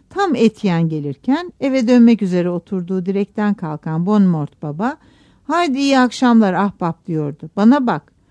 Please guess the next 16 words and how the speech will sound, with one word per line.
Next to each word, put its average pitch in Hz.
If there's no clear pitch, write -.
Rossi 311
kızı 254
tanır 254
mıydın 277
sen?" 226
Mok 370
bir 349
an 226
sustu, 196
hafifçe 285
omuzlarını 202
oynattı. 165
Sonra 233
da 220
evine 196
dönerken, 185